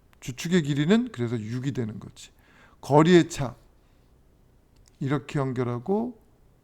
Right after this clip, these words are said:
이렇게 연결했을 때 요 점을 P,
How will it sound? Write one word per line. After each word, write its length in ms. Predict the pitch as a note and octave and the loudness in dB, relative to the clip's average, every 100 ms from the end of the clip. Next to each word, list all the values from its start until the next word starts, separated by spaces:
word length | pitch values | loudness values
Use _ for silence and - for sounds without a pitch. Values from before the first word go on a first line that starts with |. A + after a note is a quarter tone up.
| _ _ _ - | _ _ _ -8
이렇게 380 | C3+ D3 - | -4 -4 -4
연결했을 580 | C#3+ B2+ A#2+ A2+ - A2 | -4 -4 -6 -8 -10 -14
때 400 | - E3 F#3+ G#3 - _ _ _ - _ _ - - _ - | -8 -4 -4 -6 -12 _ _ _ -20 _ _ -20 -20 _ -2
요 100 | D3 | 0
점을 540 | D3 F#3 G3 A#3 B3+ - _ _ _ _ | 6 6 8 4 2 -6 _ _ _ _
P, 420 | - - G#3 B2+ | -14 -2 -2 -2